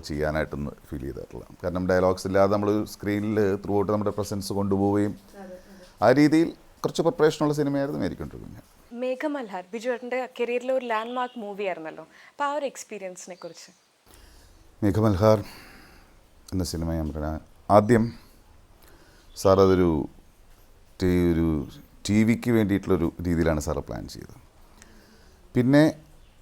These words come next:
Speaker 1: തുടങ്ങിയപ്പോഴേക്കും സാറിന് അതിൻ്റെ ഒരു പൊട്ടൻഷ്യൽ മനസ്സിലായി. കാരണം ഭയങ്കരമായിട്ട് എല്ലാവരുടെയും ഒരു നൊസ്റ്റാൾജിയാണ് അതിൽ ഉള്ളതെന്ന് മനസ്സിലായിട്ട് സാർ അത് മൂവിയായിട്ട് ചെയ്യാൻ ശ്രമി-, തീരുമാനിക്കുകയും അങ്ങനെ ഞാനും സംയുക്തം തന്നെ വേണമെന്ന്, കാരണം എനിക്കന്ന് അത്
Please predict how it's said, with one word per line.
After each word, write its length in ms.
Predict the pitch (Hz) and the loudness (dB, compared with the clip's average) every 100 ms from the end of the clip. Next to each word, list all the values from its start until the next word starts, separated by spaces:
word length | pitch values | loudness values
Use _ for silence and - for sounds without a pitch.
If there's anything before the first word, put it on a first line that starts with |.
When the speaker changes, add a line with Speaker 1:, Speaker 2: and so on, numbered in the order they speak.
| - _ - _ _ - - | -20 _ -20 _ _ -6 2
Speaker 1:
തുടങ്ങിയപ്പോഴേക്കും 720 | 113 127 135 139 131 131 135 131 | 6 6 8 6 6 4 2 4
സാറിന് 180 | 123 120 | 4 4
അതിൻ്റെ 140 | 117 113 | 2 -2
ഒരു 60 | - | -2
പൊട്ടൻഷ്യൽ 480 | 95 104 98 104 95 | -2 -2 -4 -4 -6
മനസ്സിലായി. 280 | 78 - 78 | -6 -6 -4
കാരണം 180 | 80 82 | -4 -4
ഭയങ്കരമായിട്ട് 640 | 90 92 98 104 95 101 95 - - _ - | -4 0 2 2 2 0 -2 -2 -10 _ -8
എല്ലാവരുടെയും 500 | 92 98 101 95 104 | -2 2 2 2 0
ഒരു 60 | 98 92 | 0 -2
നൊസ്റ്റാൾജിയാണ് 720 | 87 - 95 98 90 92 82 | -4 0 2 2 0 0 -2
അതിൽ 140 | 78 73 65 - _ 73 | -4 -6 -10 -16 _ -10
ഉള്ളതെന്ന് 280 | 73 73 69 | -6 -6 -8
മനസ്സിലായിട്ട് 520 | 69 - 71 58 - 156 185 - | -12 -12 -10 -10 -12 -16 -16 -4
സാർ 120 | 110 104 | -2 0
അത് 60 | 104 | 0
മൂവിയായിട്ട് 380 | 95 95 87 76 | 0 2 2 0
ചെയ്യാൻ 160 | 71 71 | -8 -8
ശ്രമി-, 240 | - - - _ _ - | -12 -16 -18 _ _ -16
തീരുമാനിക്കുകയും 580 | 69 71 67 - 65 - _ _ _ _ _ _ _ _ _ _ | -12 -10 -12 -14 -16 -16 _ _ _ _ _ _ _ _ _ _
അങ്ങനെ 260 | 107 120 123 127 | -4 0 0 2
ഞാനും 240 | 117 120 120 | 2 2 0
സംയുക്തം 380 | 117 101 120 117 | -2 0 0 0
തന്നെ 120 | 113 113 | 0 2
വേണമെന്ന്, 220 | 107 107 | 0 0
കാരണം 160 | 110 | -2
എനിക്കന്ന് 320 | 113 101 117 | -2 -2 -2
അത് 100 | 113 | -2